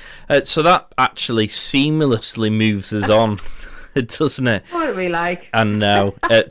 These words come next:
Speaker 1: to the topic for today, which is, uh, knowing your no's. Now, this is your particular expertise and field, Elaine. So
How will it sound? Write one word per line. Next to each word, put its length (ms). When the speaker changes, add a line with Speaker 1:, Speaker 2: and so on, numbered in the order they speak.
Speaker 1:
to 200
the 100
topic 460
for 300
today, 460
which 440
is, 420
uh, 360
knowing 460
your 280
no's. 460
Now, 120
this 200
is 220
your 400
particular 720
expertise 1080
and 280
field, 680
Elaine. 440
So 300